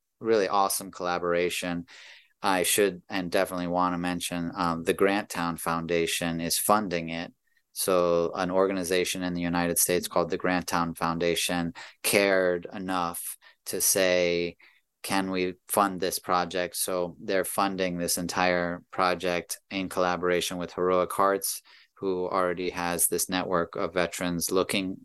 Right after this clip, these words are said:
to receive this treatment. Onaya Science, which has already been doing this, uh, scientific research and has published the results such that we're able to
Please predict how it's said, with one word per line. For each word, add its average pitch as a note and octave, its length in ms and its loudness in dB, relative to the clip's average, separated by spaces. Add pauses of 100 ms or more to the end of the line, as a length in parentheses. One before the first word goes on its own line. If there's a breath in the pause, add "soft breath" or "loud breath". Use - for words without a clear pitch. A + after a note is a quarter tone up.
to - 140 -2
receive G#2 440 4
this G#2+ 180 2
treatment. G#2+ 520 0 (640)
Onaya F2+ 420 2
Science, F#2+ 480 2
which F#2 140 -4
has F2 160 -4
already F2 280 2
been E2 200 -6
doing F#2 320 0
this, F2 320 2 (440 loud breath)
uh, F#2 120 4
scientific F#2 640 2
research F2 520 2
and E2+ 100 -4
has E2+ 120 -4
published F2+ 440 0
the F2 80 0
results F2 440 2
such - 460 0
that E2 260 0 (360 soft breath)
we're F2 260 4
able F2 340 2
to E2 420 -2